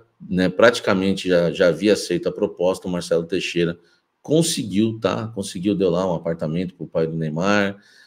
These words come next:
é, é, também deu direitos econômicos que pertenciam ao Santos à família Neymar,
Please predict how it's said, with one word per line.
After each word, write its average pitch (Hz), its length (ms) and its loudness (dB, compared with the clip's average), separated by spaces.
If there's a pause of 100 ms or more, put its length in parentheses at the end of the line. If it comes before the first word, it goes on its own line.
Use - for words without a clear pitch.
(200)
é, 80 840 2
é, 82 160 -2
também 95 400 0
deu 90 240 2
direitos 92 680 0
econômicos 90 720 -4 (960)
que 123 120 2
pertenciam 98 540 0
ao 85 60 0
Santos 87 480 -6
à 123 140 2
família 92 440 0
Neymar, 92 600 -4